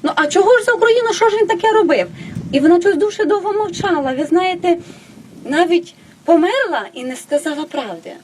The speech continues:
Напевне, вони боялися. Вони мали такий страх, щоб нараз-, нас не наразити на якесь переслідування чи щось, напевне. І зараз мій дід, я дозволю собі цьому сказати, патріот України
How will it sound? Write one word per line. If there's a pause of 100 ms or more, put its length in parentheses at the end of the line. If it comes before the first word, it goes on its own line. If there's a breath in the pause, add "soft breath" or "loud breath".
(200)
Напевне,
вони
боялися.
Вони
мали
такий
страх, (360 loud breath)
щоб
нараз-,
нас
не
наразити (760 loud breath)
на (760)
якесь
переслідування
чи
щось,
напевне.
І
зараз
мій
дід, (1040 loud breath)
я
дозволю
собі
цьому
сказати,
патріот
України